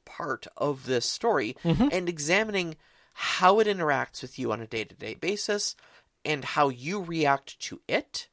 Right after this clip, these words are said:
Speaker 2: Mm-hmm.
Speaker 1: and et cetera, et cetera, uh, you know, is the point of part of that game. Also fighting hopping vampires, you know. But
Speaker 2: Well, but it,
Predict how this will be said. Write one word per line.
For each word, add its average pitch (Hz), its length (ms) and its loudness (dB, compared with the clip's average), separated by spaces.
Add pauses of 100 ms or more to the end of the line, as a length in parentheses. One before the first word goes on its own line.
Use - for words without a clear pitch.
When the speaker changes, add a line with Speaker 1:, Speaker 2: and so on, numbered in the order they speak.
Speaker 2:
Mm-hmm. 131 200 0 (420)
Speaker 1:
and 147 500 -2 (160)
et 139 160 -6
cetera, 127 240 2
et - 80 -6
cetera, 226 380 2
uh, - 160 -2
you 135 160 -6
know, 165 180 -2 (1080)
is 208 420 0 (100)
the 156 140 4
point - 680 -6 (320)
of 117 400 2 (140)
part 123 280 4
of 117 60 -10
that 107 180 -4
game. - 240 -14
Also 208 260 2
fighting 120 300 0
hopping 107 360 -6
vampires, 110 540 -12
you 147 100 -4
know. 110 200 -8 (280)
But 139 140 4
Speaker 2:
Well, 185 260 8 (100)
but 185 140 2 (600)
it, 180 240 2